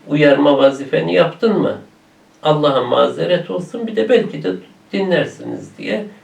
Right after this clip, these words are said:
Nerede bu çeşit bir şey var? Yanlış bir şey görüyorum. Ha, bir şeye de aklım eriyorsa, yani bir de çok aşikar bir şey söylemem gerekmeyince de söylemiyorum ha.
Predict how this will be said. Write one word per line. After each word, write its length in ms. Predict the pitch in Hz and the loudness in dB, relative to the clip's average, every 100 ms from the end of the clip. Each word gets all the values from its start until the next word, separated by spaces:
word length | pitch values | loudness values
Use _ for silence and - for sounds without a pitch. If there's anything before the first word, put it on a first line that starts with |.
| _ | _
Nerede 400 | 196 220 208 - | 4 6 6 2
bu 100 | - | -4
çeşit 440 | - 143 - - - | -10 -12 -12 -16 -16
bir 60 | |
şey 240 | - - - | -10 -6 0
var? 140 | 226 226 - _ _ _ _ _ _ _ - | 0 0 -12 _ _ _ _ _ _ _ 2
Yanlış 440 | 175 156 151 - | 4 4 0 -6
bir 60 | 131 | -10
şey 300 | - 160 - | -4 -4 -4
görüyorum. 640 | - - - - - - - | -6 -8 -8 -10 -10 -12 -4
Ha, 200 | 147 143 - - - | -2 0 -4 -16 -14
bir 60 | |
şeye 280 | - 165 160 | -6 -2 2
de 60 | - | 2
aklım 340 | 165 - 156 | 2 -2 0
eriyorsa, 640 | 156 156 180 - - 82 - - _ - - - _ _ | 2 2 0 -2 -2 -4 -4 -16 _ -20 -20 -20 _ _
yani 460 | - 135 143 147 139 - _ _ _ _ _ _ _ _ | 4 4 6 2 0 -10 _ _ _ _ _ _ _ _
bir 100 | 160 | -2
de 160 | 180 185 | 0 2
çok 240 | 233 220 - | 2 0 2
aşikar 680 | 160 170 - 185 226 208 | 4 4 0 2 2 2
bir 40 | 160 | 0
şey 180 | 165 | -2
söylemem 460 | 156 180 180 185 180 | 0 2 2 2 2
gerekmeyince 640 | 190 190 190 214 214 202 | 2 2 4 4 4 2
de 60 | 185 | 0
söylemiyorum 680 | - 190 196 175 110 - 156 | -2 0 2 2 0 -2 0
ha. 200 | - | 0